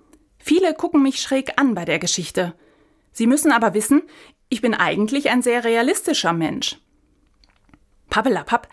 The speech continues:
was gibt es denn da schräg zu gucken? Schließlich ist es Ausdruck ihrer Überzeugung, dass ihre geliebte Oma nicht einfach weg ist mit dem Tod. Es gibt weiterhin eine Verbindung. Und darüber hinaus glaubt sie, es gibt später mal ein Wiedersehen.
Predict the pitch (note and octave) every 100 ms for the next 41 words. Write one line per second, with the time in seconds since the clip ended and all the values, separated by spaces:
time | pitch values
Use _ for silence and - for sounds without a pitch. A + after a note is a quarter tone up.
0 | - - - A#3+ - E4 E4+ - C4 B3+
1 | - A#3 - - - A4 G#3+ F3 - _
2 | _ _ - B3 C#4+ C#4+ C4+ C4 A#3 A3
3 | A3 - G#3+ D#4 - C#4+ - B3 G#3+ F#3+
4 | G#3 G#3 A3 B3+ D4 C#4+ C#4 A3 G#3+ B3
5 | A#3+ A#3 A#3 - C#4+ A3 C#4 D#4 C#4+ B3+
6 | B3+ - A#3 B3+ B3+ - - - - F#3+
7 | G3 F#3+ G3 F3+ F3 - _ _ _ _
8 | _ _ G#3 C4+ A3 A3+ D#4+ B3+ G#3 G3
9 | - G#3 A3 G3 C#4+ C#4 G3+ F#3+ - _
10 | _ _ _ _ G#3 G3+ G#3 G#3 G3 G3
11 | F#3 B3+ F#4 - G3 A3+ - - C#4+ D4
12 | _ _ _ _ _ - - F4 F#4 -
13 | - C#4+ C#4 C4 A#3 A3+ A3+ G#3+ G3+ F3+
14 | F#3 F#3 F3+